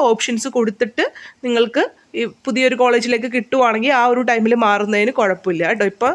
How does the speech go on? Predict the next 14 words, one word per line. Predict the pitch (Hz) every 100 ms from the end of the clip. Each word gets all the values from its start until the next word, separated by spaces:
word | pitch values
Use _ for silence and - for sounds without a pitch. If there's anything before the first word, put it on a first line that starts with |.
| 370
സ്ഥിരപ്രവേശനം | - 226 220 220 226 233 262 233
എടുത്താലും | 196 - 196 190 311 - - - - -
ഇനി | 294 247
എല്ലാവർക്കും | 247 247 254 277 262
കൊടുക്കാൻ | 220 220 247 254
പറ്റുന്ന | 240 - 247 285 381 -
ഒരു | 220 220
അലോട്ട്മെന്റൊക്കെ | 208 208 214 214 214 240
സാധാരണ | 233 202 202 208 202
വരും. | 190 392 _ _ _ _ _ - -
സപ്ലിമെന്ററിയും | 214 208 196 190 226 220 - - - -
പിന്നെ | 240 240
മ-, | 226 220
വേറെ | 220